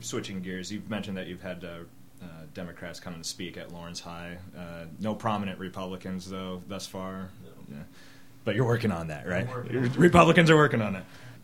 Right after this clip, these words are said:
Speaker 1: But that is one of the ways that you guys are getting involved with the, uh, November elections, by just having some of the candidates come and speak. Uh, how else are you guys preparing for or getting involved with?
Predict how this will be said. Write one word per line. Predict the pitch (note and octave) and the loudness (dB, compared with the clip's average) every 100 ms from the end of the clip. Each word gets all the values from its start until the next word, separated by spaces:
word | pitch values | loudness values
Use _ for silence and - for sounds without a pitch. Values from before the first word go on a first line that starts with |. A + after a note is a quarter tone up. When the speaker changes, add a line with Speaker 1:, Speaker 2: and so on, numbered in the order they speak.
| - | -12
Speaker 1:
But | B2+ C#3 C#3 | 0 2 4
that | C#3+ | 6
is | C#3 A#2 - - - - - - - - - - | 6 4 0 -6 -20 -20 -20 -20 -20 -20 -20 -2
one | C#3 C3 | 6 6
of | A#2+ | 8
the | A2 | 6
ways | G#2 G#2 | 6 4
that | F#2+ | 2
you | G2 | 2
guys | F#2 F#2 | 2 0
are | F#2 | -2
getting | F2+ F2 F2 | -2 -2 -2
involved | E2+ F2 E2+ E2 | -2 -2 -2 -4
with | F#2 F2 - | -6 -6 -4
the, | F2+ E2+ | -2 -2
uh, | E2 D#2+ D2+ - | -2 -6 -8 -12
November | C#2 F#2 E2+ E2 E2+ | -4 -2 -2 -2 -2
elections, | E2+ D#2+ - E2 E2 D#2+ | -2 -4 -6 -6 -6 -6
by | E2+ D#2+ D#2 - | -6 -6 -8 -8
just | F2 - - | -10 -10 -8
having | F#2 E2+ E2+ E2 | -4 -2 -4 -6
some | - E2+ | -6 -6
of | |
the | D#2+ | -6
candidates | F2 E2 D#2+ D#2+ - | -6 -6 -6 -6 -6
come | F2+ | -6
and | D#2+ | -4
speak. | - F#2 F2 - - - - - - | -4 -4 -4 -6 -16 -18 -20 -16 -2
Uh, | G#2 G#2 G2+ F#2+ | 2 4 2 2
how | F#2+ A#2 | 6 8
else | A2 G#2+ | 8 4
are | G2+ | 0
you | |
guys | F#2+ F#2 F2+ F2 - - - | 2 2 2 0 -4 -6 -4
preparing | G2 - F#2 F2+ | -2 2 2 2
for | - G2 F#2 F#2 F2+ E2+ | 0 0 2 2 2 0
or | F2+ | 0
getting | F2+ F2 | -2 -2
involved | E2+ E2+ F2 D#2+ D#2+ | -4 -4 -4 -6 -6
with? | F2+ D#2 - - | -6 -6 -8 -14